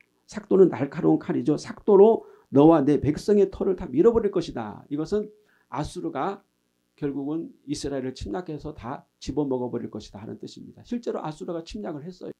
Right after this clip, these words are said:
이스라엘을 몽땅 집어삼켰습니다. "그러니 너는 여호와께 구하라. 여호와께 징조를 구하면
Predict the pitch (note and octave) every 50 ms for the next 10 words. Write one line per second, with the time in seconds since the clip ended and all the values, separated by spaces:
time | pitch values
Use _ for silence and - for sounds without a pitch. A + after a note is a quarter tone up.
0 | _ _ C#3 C#3 C3 - C#3 C3 B2 A2+ A2+ A2 D3+ F#3 G#3 G3 _ _ _ _
1 | _ _ _ _ _ _ - B2 C3 D3 - C#3 C3+ C3 - - A2+ A#2 - -
2 | E3+ E3 - D#3 - - - - - - - _ _ _ _ _ _ _ _ _
3 | _ _ _ _ _ _ _ _ _ _ _ _ - E3 F#3 G#3+ A#3 A#3 G#3 G3
4 | G3 G#3+ G#3+ F#3 D#3+ E3 F3+ G3+ A3 G#3 G#3 A3 G3+ - D#3+ D#3+ D3 C#3 B2 G#2+
5 | G#2 G#2+ C3 E3 F#3+ G#3 A3 G#3+ G#3+ G#3+ G3 - - G3 G#3+ A3+ B3 B3 A3+ A3+
6 | A3 - F3+ F#3 F3 F3+ F3+ F3 F3+ F3+